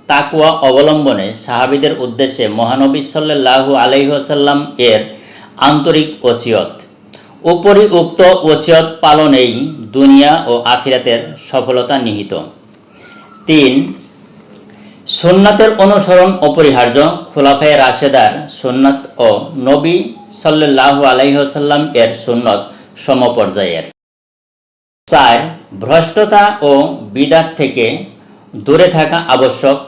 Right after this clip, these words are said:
কেননা প্রত্যেক বিদাতই ভ্রষ্টতা। পাঁচ, মুসলিম শাসকবর্গকে আনুগত্যের ব্যাপারে নবী সাল্লাল্লাহু আলাইহি ওয়াসাল্লাম এর ওসিয়ত, যা কুরআন সুন্নাহ দ্বারা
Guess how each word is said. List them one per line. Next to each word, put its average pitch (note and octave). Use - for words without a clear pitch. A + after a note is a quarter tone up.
কেননা C3+
প্রত্যেক E3+
বিদাতই C3+
ভ্রষ্টতা। G#2
পাঁচ, C3+
মুসলিম F3+
শাসকবর্গকে D#3
আনুগত্যের F3
ব্যাপারে D3
নবী D3
সাল্লাল্লাহু C#3
আলাইহি C3
ওয়াসাল্লাম C#3
এর A#2+
ওসিয়ত, C3+
যা B2+
কুরআন E3+
সুন্নাহ D#3+
দ্বারা B2+